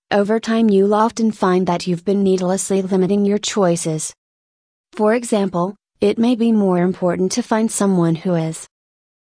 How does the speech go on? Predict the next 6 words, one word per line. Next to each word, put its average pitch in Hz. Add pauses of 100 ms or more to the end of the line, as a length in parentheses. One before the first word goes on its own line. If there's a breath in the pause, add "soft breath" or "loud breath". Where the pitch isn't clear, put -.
(100)
one, 202 (260)
curious 208
rather 180
than 175
extremely 190
intelligent. 180